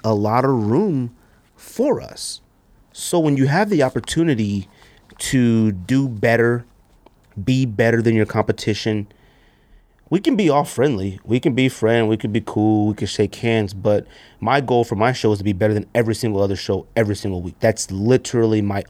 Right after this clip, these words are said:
only goal and what drives me to do this every week. I appreciate the supporters. I appreciate the listeners. But I have an insatiable need to just be better than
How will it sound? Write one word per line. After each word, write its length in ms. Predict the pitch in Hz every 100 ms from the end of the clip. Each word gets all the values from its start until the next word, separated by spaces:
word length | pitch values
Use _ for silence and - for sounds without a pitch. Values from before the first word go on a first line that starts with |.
| -
only 300 | 113 110 104
goal 500 | 101 104 110 104 101 - - -
and 140 | 113 110
what 160 | 104
drives 380 | 90 107 113 104
me 100 | 107
to 80 | 101
do 160 | 117
this 200 | 113 98
every 160 | 92 85
week. 340 | - - - _ _ _ _ -
I 120 | 113
appreciate 560 | 110 - 123 - 117 113
the 40 |
supporters. 580 | - 113 117 113 110 104
I 80 | 101
appreciate 460 | - 113 - 107
the 100 | 101
listeners. 580 | 101 101 101 104 101 - - - - -
But 360 | 90 110 104 -
I 140 | 104 101
have 200 | 110 107
an 100 | 101
insatiable 720 | 90 - 123 110 110 98 101
need 360 | 110 113 101
to 100 | -
just 220 | 104 104
be 80 | 104
better 580 | 92 - 131 110 104 101 - _
than 140 | 98